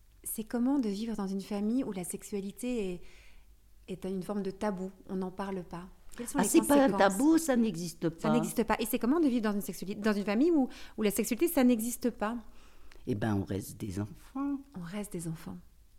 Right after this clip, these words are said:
Speaker 1: Ok.
Speaker 2: Hein, je pense, oui. Enfin, moi, moi, c'est ça. On, on reste des filles.
Speaker 1: Et pas
Speaker 2: Hein ?
Speaker 1: des femmes.
Speaker 2: Eh ben, on, on n'a pas la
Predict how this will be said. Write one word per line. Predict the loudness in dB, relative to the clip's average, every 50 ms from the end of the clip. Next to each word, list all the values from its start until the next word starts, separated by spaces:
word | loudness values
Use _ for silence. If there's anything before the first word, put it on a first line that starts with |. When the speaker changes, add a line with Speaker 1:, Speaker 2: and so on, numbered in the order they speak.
| -20 -20 -20 -20 -20 -20 -20 -20 -20
Speaker 1:
Ok. | -20 -18 -20 -20 -20 -20 -20 -20 -20 -20 -20 -20 -20 -20 -20 -20 -18 -10 -8
Speaker 2:
Hein, | -6 -6 -6
je | -6 -8 -8
pense, | -8 -6 -6 -4 -4 -4 -6 -8 -10 -14 -12 -8
oui. | -6 -6 -4 -4 -6
Enfin, | -4 -2 -2 -2 -2
moi, | -2 -4 -4
moi, | -6 -4 -4 -4 -4 -6 -8 -10
c'est | -10 -10 -10 -8
ça. | -6 -4
On, | -4 -4 -4 -6 -10 -14 -14 -12 -6 -6
on | -4
reste | -2 0 -2 -2 -2
des | -2 -2
filles. | -4 -4 -4 -4 -2 -2 -2 -2 -2 -2 -4 -4 -10 -14 -16 -18 -18 -18 -18 -16 -16 -18 -18 -20 -20 -20 -20 -20 -20 -20 -20 -18 -16 -14 -12
Speaker 1:
Et | -8
pas | -4 -2
Speaker 2:
Hein ? | 0 0
Speaker 1:
des | 0
femmes. | 0 0 -2 -2 -2 -4 -6 -8 -12 -16 -20 -20 -20 -12 -8
Speaker 2:
Eh | -6 -6
ben, | -2 -2 -2 0 0
on, | -2 -2 -4 -6 -8 -6 -2
on | 2 4 4
n'a | 4 4 2 0 -2 -4 -6 0
pas | 2 4 4 4 2 0 -4 -6 -8 -6 -6 -6 -4
la | -4 -2 -2 0 2 0